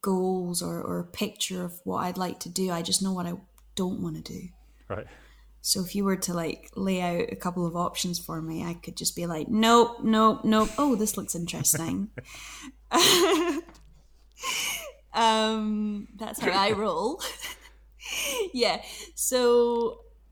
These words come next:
Speaker 1: I just, I guess, like, something different from what I've done before.
Speaker 2: Mm-hmm.
Speaker 1: You know, there's a lot of great stuff kind of on T V right now where, you know, it's showing so many different layers, um,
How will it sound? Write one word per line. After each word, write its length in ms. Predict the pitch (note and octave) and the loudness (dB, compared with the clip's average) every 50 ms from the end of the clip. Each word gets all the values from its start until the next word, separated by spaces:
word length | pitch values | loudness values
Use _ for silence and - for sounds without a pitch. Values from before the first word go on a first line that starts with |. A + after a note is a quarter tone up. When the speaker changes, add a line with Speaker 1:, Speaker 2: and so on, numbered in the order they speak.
| - - - - | -20 -14 -6 -4
Speaker 1:
I 120 | A#3 A#3+ | -2 -2
just, 440 | A#3 - D4+ D#4 D4 - - - - - - - - | -2 -4 -4 -4 -2 -2 -4 -4 -8 -16 -18 -10 -6
I 80 | - A#3+ | -4 -4
guess, 320 | A#3+ C#4+ D4+ D#4+ D#4+ - | -2 0 0 0 0 0
like, 140 | C#4 A3+ - | -2 -2 -2
something 300 | - A#3 A3+ A3+ A3 F#3+ | -2 -4 -2 -4 -4 -4
different 340 | F3+ F#3 F#3 F#3+ G3 - - | -4 -6 -6 -8 -10 -10 -8
from 160 | - F#3+ F#3 F3+ | -8 -8 -8 -6
what 160 | F3 - F3 | -6 -6 -6
I've 80 | E3+ | -6
done 220 | F3 F#3 F3 F3 E3+ | -4 -4 -4 -4 -6
before. 640 | D#3+ D3+ - - E3+ D#3+ D#3+ - - F3+ F#3 - - | -8 -8 -8 -6 -4 -4 -4 -4 -4 -6 -8 -10 -14
Speaker 2:
Mm-hmm. 120 | - F#3+ G3+ - _ _ _ _ _ F#3+ | -18 -16 -16 -18 _ _ _ _ _ -8
Speaker 1:
You 140 | F#3 F3 | -6 -4
know, 240 | F3 E3+ E3+ F3 F3 - _ _ _ _ _ _ _ - | -4 -4 -4 -6 -8 -10 _ _ _ _ _ _ _ -2
there's 240 | - G3 G#3 G#3 G#3+ | 2 4 4 6 6
a 60 | A#3 | 6
lot 240 | A#3+ C4 B3+ G#3+ G3+ | 8 8 8 8 8
of 120 | G3 - - | 4 0 -2
great 320 | - G3 F#3 C#3 - - | 0 0 2 2 2 0
stuff 380 | - - - C#3 D#3+ D#3+ - - | 0 0 2 0 0 -2 -2 -6
kind 180 | - F3 E3+ E3 | -4 -4 -2 -2
of 240 | E3 E3 F3 - - _ | -4 -6 -8 -12 -12 _
on 260 | - F3+ E3+ E3+ E3 E3+ | -4 -2 -2 -2 -2 -2
T 140 | - F3+ E3+ | -4 -4 -2
V 160 | E3+ E3+ E3 | -2 -2 0
right 220 | E3 D#3 D#3 D#3+ | 0 0 -2 -2
now 380 | - E3+ E3 D#3+ E3 D#3+ D#3+ E3 | -2 -2 -2 -2 -2 -2 -2 -2
where, 460 | E3+ E3+ E3 E3+ E3+ E3 E3 E3+ - _ _ _ - - - - _ _ _ | -2 -2 -2 -2 -2 -2 -4 -6 -8 _ _ _ -20 -20 -20 -20 _ _ _
you 140 | - - G2+ | -6 -4 -4
know, 120 | - - | -2 -4
it's 300 | - - - - - - | -6 -4 -2 0 2 4
showing 680 | - - - - F#3 F3 F3 E3+ E3+ E3 E3 E3+ E3+ E3+ E3+ - - - - - - - _ _ _ _ _ _ _ _ _ _ - | 6 6 6 6 4 2 0 0 0 0 -2 -2 -4 -4 -8 -12 -18 -18 -18 -20 -20 -20 _ _ _ _ _ _ _ _ _ _ 2
so 180 | - - G#3 | 4 4 4
many 180 | G3+ F#3 E3+ F3 | 4 4 2 2
different 380 | F3 E3+ F3 - E3+ D#3 - - | 0 -2 -2 -2 -4 -4 -4 -4
layers, 840 | F3 F#3 F#3 F3 F3 F3 E3+ E3+ E3+ E3+ E3 E3+ - - - - - - | -2 0 0 2 2 2 2 2 2 0 0 0 0 0 0 -2 -4 -4
um, 720 | - F3 E3 E3 D#3+ E3 E3 E3 - - - - - - | -4 -4 -2 -2 -4 -4 -4 -2 -4 -4 -4 -6 -8 -12